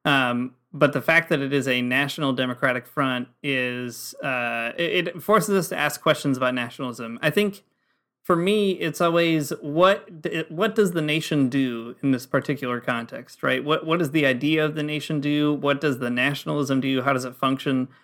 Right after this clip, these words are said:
Um, in a place like the U S, it always does bad things. Uh, the nation does bad stuff. Um, but in this context, uh, in the Philippines, the idea of having a national democratic front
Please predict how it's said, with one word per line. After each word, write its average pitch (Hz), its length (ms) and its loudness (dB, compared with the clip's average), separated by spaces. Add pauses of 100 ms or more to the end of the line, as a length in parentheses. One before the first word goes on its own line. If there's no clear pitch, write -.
(240)
Um, 123 640 0 (180)
in 143 420 0
a 139 140 -6
place 160 320 0
like 143 160 0
the 139 120 0
U 151 160 2
S, 170 260 0
it 143 180 -4
always 139 360 -2
does 139 260 -2
bad 127 260 -2
things. 131 600 -4
Uh, 123 320 0
the 120 140 -6
nation 127 300 -4
does 123 160 -4
bad 123 220 -2
stuff. 127 360 -6 (440)
Um, 127 420 2
but 135 480 2
in 131 520 0
this 175 220 2
context, 131 800 -2 (120)
uh, 123 340 -2
in 131 120 -6
the 127 60 -6
Philippines, 135 840 0
the 143 140 4
idea 160 340 2
of 143 80 -4
having 143 240 2
a 127 100 0
national 139 500 0
democratic 131 520 -2
front 123 380 -6